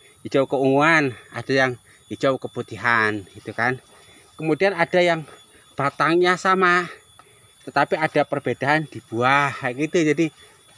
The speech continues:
macam lah, ya, itu seperti yang saya katakan tadi itu, bahwa jenis talas-talasan itu ada sekitar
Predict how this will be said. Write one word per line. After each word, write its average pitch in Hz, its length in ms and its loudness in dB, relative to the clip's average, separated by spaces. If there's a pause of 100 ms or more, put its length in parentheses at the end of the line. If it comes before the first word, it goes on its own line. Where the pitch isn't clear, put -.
(240)
macam 190 400 0
lah, 165 80 0
ya, 190 160 0
itu - 80 -12
seperti 170 400 -2
yang 156 80 -2
saya 160 160 -2
katakan 151 400 -2
tadi 151 320 -4
itu, 151 240 -6
bahwa 120 400 -4 (480)
jenis 147 240 0
talas-talasan 143 800 -2
itu 185 160 -4
ada 135 400 -2
sekitar 143 800 -8